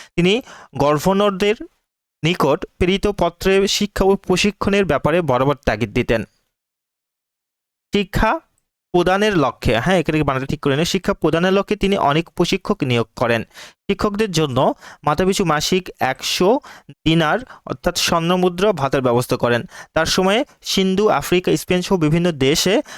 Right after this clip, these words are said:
ইসলাম ও জ্ঞান বিজ্ঞানের প্রসার ঘটে। উদ্দীপকে বর্ণিত মুরাদ সাহেব ইউনিয়ন পরিষদের চেয়ারম্যান, তিনি এলাকায় উদ-, অনেক শিক্ষা প্রতিষ্ঠান প্রতিষ্ঠা করেন। শিক্ষকদের উন্নত শিক-, প্রশিক্ষণ ও বিশেষ ভাতা প্রদানের ব্যবস্থা করেন।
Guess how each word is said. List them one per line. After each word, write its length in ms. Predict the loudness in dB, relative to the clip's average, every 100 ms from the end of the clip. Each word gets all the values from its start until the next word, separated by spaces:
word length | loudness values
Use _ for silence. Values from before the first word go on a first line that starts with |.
| -4
ইসলাম 320 | -4 -2 0
ও 120 | 0 0
জ্ঞান 320 | -2 -2 -4
বিজ্ঞানের 460 | -4 -4 -2 -2 -2
প্রসার 300 | -2 -2 -2
ঘটে। 300 | -2 -2 -4 _ -20 -20 -2
উদ্দীপকে 420 | -2 0 -2 0
বর্ণিত 400 | 0 0 0 0
মুরাদ 300 | 0 2 0
সাহেব 300 | 0 0 0 -2 -4
ইউনিয়ন 500 | 0 2 2 2 2
পরিষদের 440 | 0 2 2 0
চেয়ারম্যান, 500 | 0 0 2 0 -2 -8 _
তিনি 220 | -2 0
এলাকায় 600 | 0 0 0 0 0 0 -2 -2
উদ-, 180 | -2 0
অনেক 340 | 0 0 0 -2
শিক্ষা 320 | -4 -2 -2
প্রতিষ্ঠান 500 | 0 -2 -2 -2 -2
প্রতিষ্ঠা 380 | -2 -2 0 0
করেন। 280 | 0 0 -4 -16 -20 _ -4
শিক্ষকদের 380 | 0 0 2
উন্নত 300 | 2 2 0
শিক-, 420 | 0 0 -4 -6 -4
প্রশিক্ষণ 460 | 0 0 0 -2
ও 200 | 0 0
বিশেষ 320 | 2 0 0
ভাতা 320 | -2 -2 -2 -2
প্রদানের 340 | 0 0 0
ব্যবস্থা 340 | 2 0 0
করেন। 300 | 0 0 0